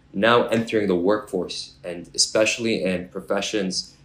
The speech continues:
that are predominantly not really, um, dominated by ethnic communities, such as law, uh, you start feeling like you are the other, and you see how, how even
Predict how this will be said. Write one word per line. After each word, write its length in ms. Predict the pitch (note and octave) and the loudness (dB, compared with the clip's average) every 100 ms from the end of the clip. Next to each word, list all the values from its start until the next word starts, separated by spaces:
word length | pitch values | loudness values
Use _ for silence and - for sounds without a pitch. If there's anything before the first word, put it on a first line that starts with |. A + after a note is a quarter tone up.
| _ - | _ 4
that 100 | G#2+ | 6
are 80 | |
predominantly 960 | G#2+ - C#3+ C#3+ A#2 G#2+ A2 G#2+ - G2+ | 4 -2 -2 2 2 4 2 -2 -2 -2
not 380 | F#2+ F#2+ G2 - F#2+ | 0 0 0 -6 -8
really, 420 | F#2 F#2 F2+ F2+ _ _ _ _ _ - | -4 -4 -4 -8 _ _ _ _ _ -6
um, 540 | F#2 F2+ F2 E2+ G2 - _ _ _ _ G2 | -2 0 0 -4 -10 -16 _ _ _ _ -10
dominated 640 | F#2 G2+ A2+ G#2+ G2+ F#2+ F#2 | 2 4 4 2 2 0 0
by 120 | F2+ | -2
ethnic 500 | F#2+ - G2 F2+ - | -2 -6 -6 -8 -10
communities, 680 | - F2 F#2+ A#2 D3+ D3+ - _ _ | -12 -6 -4 -2 -2 -4 -12 _ _
such 360 | - A3 G3+ - | 0 4 4 2
as 340 | B2+ B2 G2+ | 6 6 4
law, 440 | F#2+ F2+ B2 - - _ - - - _ - | -2 0 0 0 -10 _ -20 -20 -20 _ -6
uh, 300 | G#2 G#2+ G#2+ A#2 | 0 4 4 4
you 140 | B2 | -2
start 480 | - D3+ D#3 - - | 2 6 6 4 -4
feeling 440 | A#2+ A#2 A#2 A2+ | 0 0 0 0
like 360 | G2+ F#2 F2+ - _ _ _ | 0 0 -2 -12 _ _ _
you 240 | A2 A#2 A2+ | -2 4 6
are 160 | A2 | 6
the 180 | G#2+ - | 6 0
other, 420 | G#2 A2 E3 - - _ _ _ - | 2 4 4 2 -16 _ _ _ -2
and 320 | G2 G2 G2+ | 2 2 2
you 60 | G2 | -2
see 400 | - A2 A2+ G#2+ | -4 0 0 0
how, 480 | - F#2+ F#2+ F#2 F#2 _ _ _ _ _ | -2 -2 0 -2 -6 _ _ _ _ _
how 580 | - - G2+ G#2 G2+ - _ _ _ _ _ - | -16 -6 0 2 2 -2 _ _ _ _ _ -4
even 260 | A2+ A#2+ | 0 2